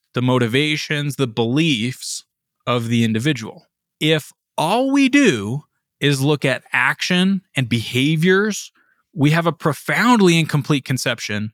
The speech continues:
of emotional intelligence. And if you look at some of the dominant models and some of the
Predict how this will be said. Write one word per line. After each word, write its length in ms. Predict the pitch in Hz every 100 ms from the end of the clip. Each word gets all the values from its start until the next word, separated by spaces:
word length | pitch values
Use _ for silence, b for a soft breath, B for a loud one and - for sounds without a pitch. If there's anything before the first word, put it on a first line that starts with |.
| _ -
of 200 | 120 117
emotional 520 | 117 117 - 110 101
intelligence. 800 | 98 - 95 87 - 135 - - _ _ -
And 120 | 135
if 120 | 143
you 140 | 151 139
look 260 | 175 214
at 160 | 202 143
some 280 | - 160 165
of 160 | 151
the 80 | 127
dominant 560 | 110 123 131 131 117 -
models 640 | 143 196 175 110 104 113
and 120 | 120
some 280 | - 139 139
of 160 | 135 117
the 400 | 110 110 98